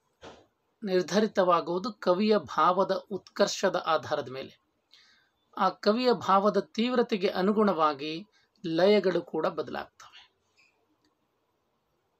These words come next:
ಪಂಪನಿಗೆ ಚಂಪೂ ಲಯ ಇಷ್ಟ ಆದ್ರೆ ಹರಿಹರನಿಗೆ ರಗಳೆ ಲಯ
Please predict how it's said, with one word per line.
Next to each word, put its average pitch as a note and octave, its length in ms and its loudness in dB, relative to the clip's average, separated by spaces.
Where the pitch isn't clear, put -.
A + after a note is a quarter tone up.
ಪಂಪನಿಗೆ G#3+ 600 2
ಚಂಪೂ F#3+ 480 -2
ಲಯ G3 320 4
ಇಷ್ಟ F3 220 -6
ಆದ್ರೆ D#3 580 -2
ಹರಿಹರನಿಗೆ F3+ 960 0
ರಗಳೆ F3 520 2
ಲಯ E3 260 4